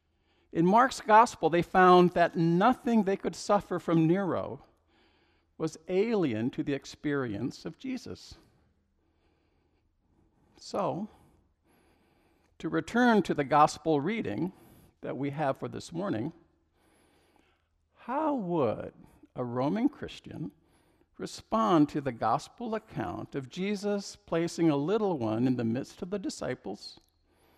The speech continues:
perhaps stepping back, and then raising the little one in his arms to welcome it?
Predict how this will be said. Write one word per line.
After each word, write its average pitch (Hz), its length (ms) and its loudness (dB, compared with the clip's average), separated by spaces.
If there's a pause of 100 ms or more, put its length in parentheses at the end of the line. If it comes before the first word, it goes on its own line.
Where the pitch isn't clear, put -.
(420)
perhaps 107 420 -12
stepping 185 560 -8
back, 127 360 -6 (920)
and 147 140 -2
then 151 160 4
raising 156 840 0 (280)
the 139 100 -10
little 185 420 -4
one 110 380 -6 (100)
in 139 140 -6
his 165 220 -8
arms 117 580 -8 (120)
to 202 100 -14
welcome 214 460 -12
it? - 100 -18